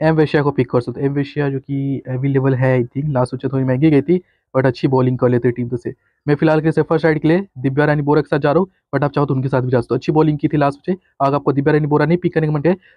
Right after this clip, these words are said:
तो एल प्रिया, लकी प्रिया चेटिया भी अवेलेबल है, इनको पिक कर सकते हो। ऊपर भी अगर देखोगे तो एक आर थ्री, ये अवेलेबल है, रुको, रुको, सिलेक्शन ज़्यादा देख लेते हैं क्योंकि अवेलेबल होनी चाहिए थी। हाँ अवेलेबल टीम से ट्रेंड भी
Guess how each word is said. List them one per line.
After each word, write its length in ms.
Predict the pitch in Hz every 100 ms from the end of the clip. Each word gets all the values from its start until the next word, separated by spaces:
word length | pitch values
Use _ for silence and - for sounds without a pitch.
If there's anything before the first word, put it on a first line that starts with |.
| -
तो 60 | -
एल 180 | 156 156
प्रिया, 380 | 147 151 165 180 _ _ -
लकी 200 | 139 160
प्रिया 220 | 151 151
चेटिया 320 | 147 143 147 147
भी 80 |
अवेलेबल 400 | 147 151 151 147
है, 80 | 190 -
इनको 220 | 131 147
पिक 200 | - 143
कर 120 | 156
सकते 240 | 156 147 185
हो। 120 | 220 _ -
ऊपर 260 | 139 160
भी 60 | 160
अगर 120 | 156
देखोगे 360 | 151 147 160 175
तो 400 | - _ _ 165
एक 100 | 165
आर 240 | 170 156
थ्री, 180 | - 151 143 - _ 147
ये 80 | 156
अवेलेबल 360 | 143 151 147 135
है, 60 |
रुको, 180 | 131 -
रुको, 260 | 143 143 - _ _ _ _ _ _ _ -
सिलेक्शन 280 | 139 - 170
ज़्यादा 240 | 131 139
देख 200 | 131 143
लेते 180 | 131 143
हैं 20 |
क्योंकि 160 | 156 143
अवेलेबल 420 | 131 156 151 160
होनी 300 | 135 135 147
चाहिए 300 | - 127 123
थी। 220 | 120 131 - -
हाँ 140 | 143 135
अवेलेबल 280 | 156 151
टीम 160 | 151 151
से 100 | 160
ट्रेंड 340 | 160 139 135
भी 100 | 135